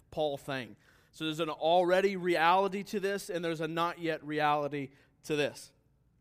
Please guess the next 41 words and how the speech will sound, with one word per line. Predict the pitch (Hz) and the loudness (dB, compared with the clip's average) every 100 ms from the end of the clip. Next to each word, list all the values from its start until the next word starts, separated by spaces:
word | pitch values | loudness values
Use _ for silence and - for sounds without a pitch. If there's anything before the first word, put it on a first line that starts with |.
| _ _ _ _ _ _ _ _ | _ _ _ _ _ _ _ _
So | - | -6
if | 165 | -4
you | 185 | 2
think | 226 214 208 | 4 4 2
of, | 175 | 0
just | - | -2
very | 180 185 | -2 -2
quickly | - 196 - 165 | 0 -2 -2 -4
here, | 156 147 | -4 -4
Hebrews | 185 185 196 | -4 -6 -8
one | 160 185 185 | -4 -4 -4
two | - 196 196 202 196 _ _ | -6 -4 -2 -4 -8 _ _
says, | - 196 | -2 0
"But | 165 185 | 2 0
in | 185 | 2
the | |
last | 175 185 196 - 170 | 4 4 2 -2 -4
days," | 185 190 190 196 196 - - _ _ _ - | 0 2 2 -2 -4 -12 -16 _ _ _ -14
these | 165 - | -14 -2
last | 165 180 196 - 160 | 0 2 2 -2 0
days, | 190 185 185 190 170 - _ _ | 2 4 0 -4 -8 -14 _ _
"he | 196 | 2
has | 190 180 | 2 2
spoken | - 190 196 202 | 2 0 0 -4
to | 202 185 | 0 2
us | 175 - | 2 0
by | 160 170 170 | 2 4 4
his | 151 147 | -2 -8
Son, | - - 214 202 156 147 156 - - _ | -8 -2 0 2 0 -2 -8 -12 -20 _
whom," | - 180 170 | -6 -4 -4
this | 165 175 | -8 -10
is | |
Jesus, | 151 180 156 156 156 | -10 -8 -6 -6 -6
"whom | 185 | -4
he | 180 | -2
appointed | 175 - 190 196 202 170 | -2 -2 -2 -2 -2 -2
the | 170 | 0
heir | 175 208 | 2 4
of | 202 170 | 4 2
all | 156 165 | 0 0
things, | 165 - 151 156 | -2 -4 -6 -6